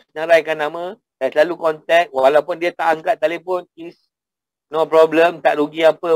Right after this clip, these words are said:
pun, kita punya call unlimited, tak angkat, tak apa, tapi saya selalu telefon.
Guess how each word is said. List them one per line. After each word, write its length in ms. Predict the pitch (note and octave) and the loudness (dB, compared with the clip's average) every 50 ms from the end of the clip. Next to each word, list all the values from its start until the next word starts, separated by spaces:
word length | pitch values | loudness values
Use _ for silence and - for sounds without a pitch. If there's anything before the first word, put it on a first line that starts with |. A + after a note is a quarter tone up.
| D#3 | 0
pun, 240 | D3+ E3+ F3+ F#3 E3 | 0 -2 -4 -4 -6
kita 240 | D3 D3 D3 - D#3+ | -8 -12 -12 -10 -8
punya 140 | E3 E3+ D3+ | -8 -8 -6
call 220 | - F3 E3 D#3+ D#3+ | -2 -2 -2 0 0
unlimited, 680 | D3+ D3+ D#3 D#3 D#3 D3+ D3 - E3 E3+ F3+ F#3 F#3 _ _ _ | 0 0 -2 -4 -6 -6 -6 -4 -4 -4 -4 -4 -8 _ _ _
tak 140 | - C#3+ D3+ D#3 D3 | -6 -4 -4 -4 0
angkat, 240 | D3 E3+ D#3+ C#3+ - | 2 2 2 2 2
tak 160 | C#3+ - - | -2 -2 -2
apa, 240 | - E3 F3+ G#3+ A3+ _ _ _ _ | -2 -2 -2 -4 -4 _ _ _ _
tapi 240 | - C3 C#3 D3 C#3 | -8 -8 -6 -4 -2
saya 160 | D3 C#3+ C3 | -2 -2 -2
selalu 240 | - C3 B2+ C3 A#2+ | -2 -4 -4 -4 -4
telefon. 420 | - A#2+ A#2 A#2+ _ - A#2 A2 | -6 -8 -10 -12 _ -12 -12 -12